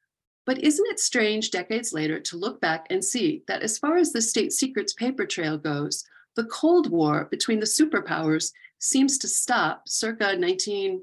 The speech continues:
forty-five or fifty, fifty-five at the latest? How did this happen? Who arranged the strange exercise in what I now see as narrative control? The answer is Russian and intel-, American intelligence services.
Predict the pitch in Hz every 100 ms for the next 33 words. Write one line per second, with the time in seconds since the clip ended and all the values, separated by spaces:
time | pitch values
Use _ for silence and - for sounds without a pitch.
0 | - 180 156 156 202 202 190 156 - 208
1 | 208 - 208 196 196 196 196 185 180 175
2 | 175 165 165 156 151 - - _ _ _
3 | _ _ _ _ _ _ _ _ - 285
4 | 359 285 233 - - - - _ _ _
5 | _ _ _ _ _ _ _ - 349 370
6 | 226 196 196 202 180 - - 196 202 208
7 | 175 180 - 170 156 156 151 165 165 170
8 | 165 175 185 - 165 156 151 165 202 214
9 | - - - - - - - _ _ _
10 | _ _ _ - - 294 320 330 - 156
11 | 156 - 170 190 214 254 240 - 170 165
12 | 165 156 147 - 165 165 165 165 151 151
13 | 175 165 156 151 151 151 - 156 170 -
14 | - -